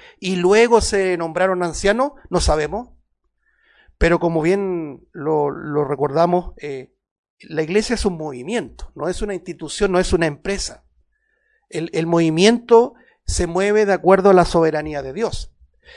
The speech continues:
Entonces el apóstol Pablo, hablando a los te-, a los tesalonicenses, hace un, una expresión, dice una expresión muy de él, "Os rogamos, hermano, que reconozcáis a los que trabajan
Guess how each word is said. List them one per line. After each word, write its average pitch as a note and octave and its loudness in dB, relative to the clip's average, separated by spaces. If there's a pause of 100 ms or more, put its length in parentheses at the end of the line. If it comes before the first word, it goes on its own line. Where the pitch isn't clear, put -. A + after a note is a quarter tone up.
(140)
Entonces B3+ 0
el B3+ 4
apóstol A3 4
Pablo, A3 4
hablando G3 2
a G#3+ 2
los G#3 -2
te-, G3+ -6
a F3 0
los F3 -2
tesalonicenses, G3+ 0 (360)
hace F#3+ 2
un, F3 -4
una E3 -6
expresión, D3 -6
dice G3 -4
una E3 -2
expresión D#3 -8
muy D3+ -12
de F3 -2
él, D#3+ -4 (200)
"Os F3 4
rogamos, F3+ 4
hermano, D3+ -8 (540)
que G3+ 2
reconozcáis F#3 -4
a G3 -8
los E3 -6
que - -12 (120)
trabajan G3+ 2